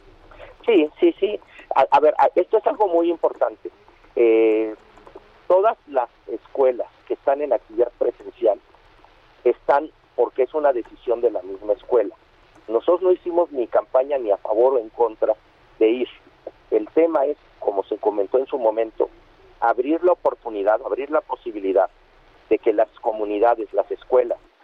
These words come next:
y las familias que así lo deseen puedan a-, asistir. Por eso el, el comunicado inicial decía, se podrán,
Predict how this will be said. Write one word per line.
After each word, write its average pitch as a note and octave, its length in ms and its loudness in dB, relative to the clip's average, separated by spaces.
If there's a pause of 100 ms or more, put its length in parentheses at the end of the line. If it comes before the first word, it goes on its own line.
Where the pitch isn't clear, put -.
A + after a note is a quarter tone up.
(240)
y A2 100 -4
las G#2 200 2
familias C3+ 500 -2
que - 80 -2
así - 220 -6
lo A#2+ 160 2
deseen F#2+ 440 -4 (640)
puedan C3 360 2 (360)
a-, E2 340 -6
asistir. G#2 500 -8
Por A2 160 2
eso C#3 200 0
el, C3+ 140 -2
el G#2+ 140 -8
comunicado G#2 500 -2
inicial A2+ 380 -4
decía, A2 260 -6 (460)
se B2 100 2
podrán, B2 540 0